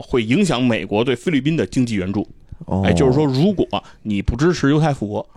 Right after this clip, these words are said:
Speaker 1: 那我们就在这个国会里来去影响美国对你的经济援助。
Speaker 2: 哎。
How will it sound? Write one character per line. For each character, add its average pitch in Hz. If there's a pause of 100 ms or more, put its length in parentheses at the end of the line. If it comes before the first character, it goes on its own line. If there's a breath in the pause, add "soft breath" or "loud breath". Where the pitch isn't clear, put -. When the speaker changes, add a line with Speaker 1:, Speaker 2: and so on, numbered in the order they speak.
(120)
Speaker 1:
那 127
我 107
们 98
就 123
在 120
这 101
个 104
国 98
会 113
里 - (260)
来 95
去 104
影 104
响 95
美 98
国 98
对 113
你 95
的 98
经 120
济 117
援 92
助。 110
Speaker 2:
哎。 -